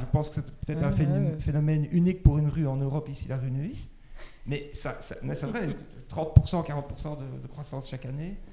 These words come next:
Speaker 1: c'est énorme.
Speaker 3: C'est, mais ça tient à l'humain. Pour bien connaître, euh, la rue,
Speaker 1: Oui,
Speaker 3: ça
Speaker 1: ça
Speaker 3: tient
Speaker 1: tient à
Speaker 3: vraiment à
Speaker 1: l'humain.
Speaker 3: l'aspect humain et au, au tissu qui,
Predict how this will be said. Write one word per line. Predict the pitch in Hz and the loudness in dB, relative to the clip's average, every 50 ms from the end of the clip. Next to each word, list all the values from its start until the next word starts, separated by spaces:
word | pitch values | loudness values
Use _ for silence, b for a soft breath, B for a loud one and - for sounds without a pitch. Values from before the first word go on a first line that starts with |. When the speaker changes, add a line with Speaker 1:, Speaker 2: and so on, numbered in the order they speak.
| b b b b | b b b b
Speaker 1:
c'est | - 123 123 - | -12 -12 -8 -6
énorme. | 151 165 185 175 143 135 123 - - - - | -6 -4 -4 -4 -4 -6 -8 -10 -14 -18 -18
Speaker 3:
C'est, | - - - - - - - - B B B B B - | -16 -16 -14 -14 -14 -14 -16 -16 B B B B B -4
mais | 180 | -4
ça | 170 - 180 | -2 -2 -4
tient | 170 - 233 214 196 | -4 -2 0 0 2
à | |
l'humain. | 185 190 190 190 185 180 170 156 147 - - - - - - - | 4 6 6 8 8 6 4 2 0 -6 -12 -18 -18 -18 4 8
Pour | - - - | 8 8 10
bien | - 190 202 202 | 10 10 8 8
connaître, | - 202 185 180 185 185 - - - 185 | 6 4 4 4 4 2 0 -2 -2 0
euh, | 165 156 | 0 2
la | 151 151 | 2 10
rue, | 151 175 190 202 | 12 12 12 12
Speaker 1:
Oui, | 190 233 277 247 | 10 8 6 6
Speaker 3:
ça | - | 6
Speaker 1:
ça | 180 | 6
Speaker 3:
tient | 160 - 196 | 8 8 8
Speaker 1:
tient | 185 | 8
à | 175 | 10
Speaker 3:
vraiment | 165 208 214 220 | 10 10 10 10
à | 220 | 10
Speaker 1:
l'humain. | 196 - | 10 10
Speaker 3:
l'aspect | - 214 - - 214 208 | 8 8 8 8 8 8
humain | 196 202 214 220 - - | 8 6 6 4 6 6
et | 196 | 6
au, | 185 185 180 185 - | 8 8 6 6 6
au | - 185 175 | 4 4 4
tissu | - - 233 208 - - - 220 | 4 2 0 0 6 6 6 6
qui, | - - - 190 180 175 175 | 6 -2 -6 -6 -6 -6 -6